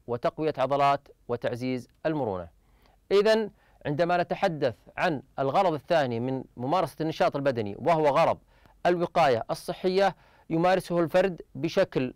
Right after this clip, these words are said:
منتظم وبتكرار معين في الأسبوع بحدود ثلاثمائة دقيقة في الأسبوع الواحد، أيضًا لتجنب المشاكل الصحية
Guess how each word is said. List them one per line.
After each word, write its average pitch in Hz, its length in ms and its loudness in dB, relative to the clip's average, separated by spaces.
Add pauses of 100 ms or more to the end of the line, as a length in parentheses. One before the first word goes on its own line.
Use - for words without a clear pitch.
منتظم 180 640 -2 (440)
وبتكرار 160 1500 2
معين 147 540 0
في 170 220 0
الأسبوع 175 500 0 (340)
بحدود 175 500 0
ثلاثمائة 170 380 0
دقيقة 160 560 0
في 147 100 -8
الأسبوع 180 380 -2
الواحد، 180 440 0 (440)
أيضًا 202 440 4 (460)
لتجنب 175 600 0
المشاكل 165 480 -2
الصحية 180 680 -2